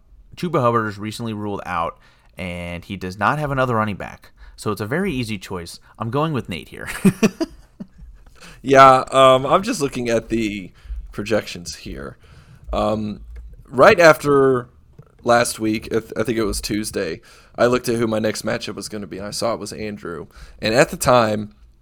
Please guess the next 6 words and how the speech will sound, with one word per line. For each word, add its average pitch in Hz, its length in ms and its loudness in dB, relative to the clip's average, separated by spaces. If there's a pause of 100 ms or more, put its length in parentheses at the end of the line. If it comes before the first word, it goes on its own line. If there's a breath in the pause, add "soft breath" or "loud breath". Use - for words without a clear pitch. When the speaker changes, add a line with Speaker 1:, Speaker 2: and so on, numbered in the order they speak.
(600)
Speaker 2:
his 123 240 -8
team 123 160 -2
was 113 160 0
projected 107 420 -2
forty-four 110 560 -6
points. - 480 -12